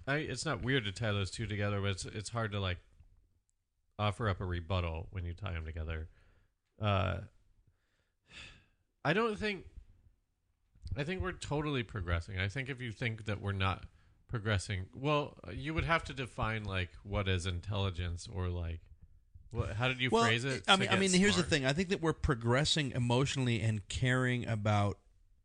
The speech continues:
Speaker 2: um, how other people are affected by what we say and feel. But as education is concerned,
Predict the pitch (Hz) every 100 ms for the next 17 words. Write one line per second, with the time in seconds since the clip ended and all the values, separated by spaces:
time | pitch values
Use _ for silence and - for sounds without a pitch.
0 | - 104 98 95 92 95 - _ _ _
1 | _ - 117 110 98 110 104 98 - 123
2 | 113 - 107 - 107 98 101 95 - 131
3 | - 117 98 95 101 95 92 95 71 98
4 | 95 - 101 95 95 92 - - 98 90
5 | 90 - - - 101 107 - - 104 104
6 | 92 - - 117 104 104 95 123 135 120
7 | 110 101 - 104 92 - 98 98 95